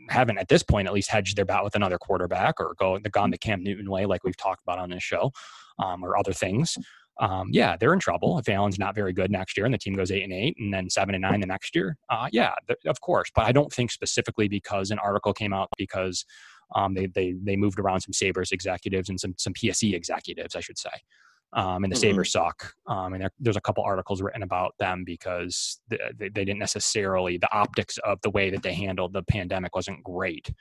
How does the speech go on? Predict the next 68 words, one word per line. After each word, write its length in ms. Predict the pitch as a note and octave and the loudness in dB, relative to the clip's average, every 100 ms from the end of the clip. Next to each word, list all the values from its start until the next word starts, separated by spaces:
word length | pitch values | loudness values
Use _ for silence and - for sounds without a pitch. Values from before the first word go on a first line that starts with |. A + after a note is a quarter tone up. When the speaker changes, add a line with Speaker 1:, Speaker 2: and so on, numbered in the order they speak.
| _ _ _ _ _ | _ _ _ _ _
Speaker 1:
I 60 | C3 | 4
don't 120 | B2+ | 4
necessarily 520 | B2+ - - A#2 F#2+ | 4 0 2 2 2
think 180 | F#2 G2+ | 0 0
that 100 | G2 | 0
there 160 | G2 F#2+ | 0 0
should, 160 | - | -2
should 140 | - G2 | -2 0
be 120 | G#2 - | 0 0
any 160 | G#2 | 0
worry 380 | G2 G2 A#2+ D#3 | 4 4 6 4
unless 240 | G#2 F2 - | 4 0 0
A, 220 | A2+ B2 | 4 6
the, 80 | C3 | 6
S-, 120 | B2 - A#2 | 4 -2 -2
the 160 | A2 | -2
Pegulas 340 | A#2 A2 A2+ G2+ | 2 6 6 6
move 180 | G#2+ G#2 | 2 2
on, 380 | G#2 A2+ G#2+ | 2 2 0
which 100 | A2+ G2 | 2 2
I 60 | |
don't 120 | F#2 G2 | 2 0
see 120 | G2 | 0
happening, 440 | G2+ B2+ C#3 D#3 - | 0 0 0 0 0
or 140 | G#2 | 0
B, 420 | F#2 G#2 G2 G2+ - _ - _ - _ | 2 2 4 2 -2 _ -20 _ -20 _
um, 360 | A#2 F#2+ F#2 F2+ | -2 0 0 0
the 80 | - | 2
football 280 | A#2+ F#2+ | 4 4
team 180 | - - | 0 -6
sucks. 360 | - - - - | -10 -10 -12 -10
So 240 | G2+ - - - - | -6 -6 -10 -14 -8
is 80 | C3 | -2
that 100 | G#2 | 0
kinda 240 | A#2 F#2+ F2+ | 0 0 0
where 120 | F2+ | 0
you 120 | G#2 A2 | 0 6
Speaker 2:
Right. 140 | A2 | 6
Speaker 1:
stand, 220 | C#3 C#3 | 6 4
or? 220 | F#2 F#2 - - - - - _ - | 0 -2 -8 -16 -20 -20 -20 _ 2
Speaker 2:
Um, 280 | F#3 G#3+ G#3+ G#3 | 6 8 6 6
a 60 | |
little 220 | A#3+ C4+ | 6 6
bit, 200 | D3+ C#3+ | 6 4
yeah. 340 | E3 G#3 B2 G#2+ | 4 4 4 4
And 80 | A2 | 2
I, 240 | C3 C3+ A#2+ | 2 2 2
I, 180 | B2 G#2 G2+ | 0 -2 -10
to 140 | A2+ | -10
kind 240 | - C#3 A#2+ | -4 -2 -2
of, 200 | G#2+ - | -6 -6
you 120 | A2 | -4
know, 140 | G#2 | -2
echo 340 | G2+ A#2 - A2 | 2 2 2 -2
your 140 | G#2+ | -2
sentiments, 460 | - A2+ G2 A2+ - | -2 -4 -4 -8 -4
but 140 | G#2 | 4
add 120 | G#2+ | 4
my 160 | G2+ G2+ | 4 0
own 180 | G#2+ G2+ | 0 -4
spin 320 | - A#2 G#2+ | -6 0 2
on 160 | G2 F#2+ | 2 0
it. 140 | F2+ | -4
You 60 | G2+ | 0
know, 80 | G#2 | 4
what 320 | G2+ D#3 D#3+ | 8 6 4
company 540 | - C#3+ A#2 A#2 A2 G2+ | 0 0 0 0 0 0
has, 380 | G#2+ G2+ F#2 - | 0 0 -4 -12